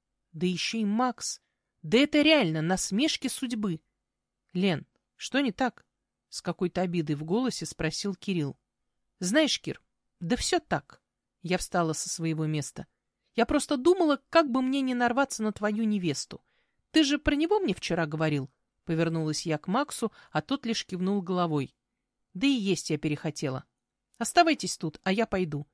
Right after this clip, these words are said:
Приятного аппетита". Выйдя из-за стола, я широким шагом направилась к своему номеру. Пока я ехала в лифте, шла по коридору, еле сдерживала эмоции, но как только я закрыла за собой дверь, больше терпеть не могла.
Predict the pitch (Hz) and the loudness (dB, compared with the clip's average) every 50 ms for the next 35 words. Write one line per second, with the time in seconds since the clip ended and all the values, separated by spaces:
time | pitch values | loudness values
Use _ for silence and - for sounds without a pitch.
0 | _ _ _ _ _ _ - 170 170 156 240 285 285 - 277 240 226 208 - - | _ _ _ _ _ _ -2 -2 2 4 4 2 2 2 -2 -2 -2 -2 -2 -6
1 | 151 - - 147 - - 131 - _ _ _ _ _ _ _ _ _ _ _ 170 | -8 -8 -8 -8 -8 -10 -14 -14 _ _ _ _ _ _ _ _ _ _ _ -6
2 | 160 185 180 156 147 160 156 151 151 151 151 - - 170 160 175 208 254 269 - | -4 -2 -2 -2 -2 -4 -4 -2 -2 -4 -6 -4 -4 -2 -2 0 0 -2 -2 -4
3 | _ _ _ _ - 180 185 202 - 247 247 277 233 - 240 226 - - - 202 | _ _ _ _ -2 0 0 2 2 2 0 0 -2 -2 -4 -4 -4 -2 -2 -2
4 | 175 160 151 151 151 143 - - 180 196 208 190 165 - - - - - 160 156 | 0 -2 -2 -2 -2 -2 -2 0 0 0 0 0 -2 -4 -6 -8 -8 -4 -2 -2
5 | 156 156 170 170 165 156 147 139 135 131 - - _ _ _ _ - 190 185 - | -2 0 -2 -2 -2 -2 -2 -2 -4 -6 -8 -10 _ _ _ _ -4 -4 -2 0
6 | 226 226 208 208 208 190 214 208 - - 190 190 185 208 220 277 320 - - - | 0 0 0 0 0 0 -2 -2 -2 -2 -4 -2 0 0 0 0 0 -2 -2 -6
7 | 220 - - 202 208 226 226 - 180 - 202 180 185 180 175 269 302 294 262 226 | -6 -4 -2 0 0 0 0 -2 -4 -4 -2 -2 0 0 0 2 2 2 0 -2
8 | - - - _ _ - 170 214 277 262 240 226 190 165 165 214 240 226 196 214 | -4 -8 -20 _ _ -4 0 2 2 4 4 2 -2 -2 0 2 2 2 2 0
9 | 220 202 214 214 220 220 220 226 220 180 - - - 147 135 127 - - - - | -2 0 0 0 0 0 2 2 0 0 0 -4 -4 -4 -6 -6 -8 -14 -16 -6
10 | - 180 185 - 240 233 - - 285 240 180 - 196 175 180 190 180 208 202 - | -2 -2 2 4 4 2 2 0 -2 -2 -2 -2 -4 -2 -2 -2 -2 -2 -4 -4
11 | 262 247 233 190 170 156 156 180 - - 202 202 190 190 165 156 180 180 254 302 | -2 -2 0 0 0 -2 -2 -4 -4 -2 -2 0 2 0 0 0 0 0 2 0
12 | 302 - - - - _ - 160 170 214 226 - - 160 - - 170 160 - - | 0 -2 -6 -20 -20 _ -6 0 2 2 2 2 0 -4 -4 -4 -4 -4 -2 -2
13 | 196 170 - 170 175 175 165 160 156 160 147 139 131 - | -4 -2 -2 -2 0 0 0 0 0 -2 -2 -2 -4 -6